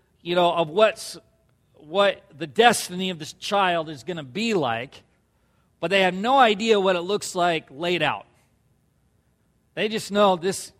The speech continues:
this guy is significant to God,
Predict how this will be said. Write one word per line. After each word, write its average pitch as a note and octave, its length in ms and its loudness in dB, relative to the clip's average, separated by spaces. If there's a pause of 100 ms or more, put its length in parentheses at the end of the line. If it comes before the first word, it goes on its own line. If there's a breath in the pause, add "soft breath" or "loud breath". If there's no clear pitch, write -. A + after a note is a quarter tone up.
(240)
this F#3 240 -18 (100)
guy F3 260 2
is D#3 120 -6
significant G#3+ 800 -6
to G3+ 100 -18
God, F#3+ 540 0